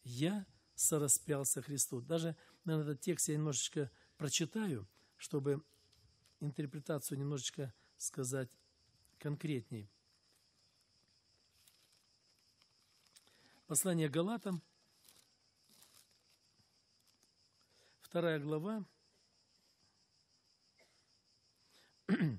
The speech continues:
Иисус говорит: «Законом я умер для закона, чтобы жить для Бога. Я сораспялся Христу, и уже не я живу, но живёт во мне Христос.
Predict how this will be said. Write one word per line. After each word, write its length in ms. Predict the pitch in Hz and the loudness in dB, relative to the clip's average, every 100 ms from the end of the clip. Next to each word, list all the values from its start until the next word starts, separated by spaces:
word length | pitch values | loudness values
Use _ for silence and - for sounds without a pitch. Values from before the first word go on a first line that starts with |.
| - _ _ _ _ _ _ _ - - | -6 _ _ _ _ _ _ _ -20 -6
Иисус 340 | 139 - 147 | -2 -2 -2
говорит: 300 | 127 135 120 - - - | -2 -2 -4 -8 -18 -2
«Законом 520 | 151 143 - 269 240 | 6 8 8 8 8
я 120 | 190 196 | 8 8
умер 300 | 196 180 143 | 8 6 6
для 180 | 165 | 2
закона, 440 | 151 165 170 139 127 | 2 2 2 2 2
чтобы 340 | - 196 170 | 2 4 6
жить 200 | 123 175 | 6 4
для 160 | 135 165 | 4 2
Бога. 400 | 156 139 120 113 - - | 4 2 0 -6 -12 -2
Я 420 | 151 151 254 240 - - | 2 6 6 6 0 6
сораспялся 800 | - 165 143 - 156 143 - 131 | 8 8 6 4 2 4 2 0
Христу, 500 | 147 123 - 123 - - | 0 0 0 -2 -4 4
и 100 | 262 | 8
уже 420 | 254 190 262 247 - - | 10 10 8 6 2 8
не 240 | 202 240 | 12 12
я 340 | 220 220 214 | 12 8 4
живу, 600 | 202 165 151 127 110 78 - _ _ _ _ - | 2 4 2 2 -4 -6 -18 _ _ _ _ 0
но 80 | 165 | 4
живёт 400 | 139 143 151 - | 4 4 2 2
во 100 | 135 | 2
мне 340 | 131 131 117 - _ | 2 2 0 -6 _
Христос. 800 | - 131 143 - - 113 - - | -4 2 6 6 4 -2 -6 -10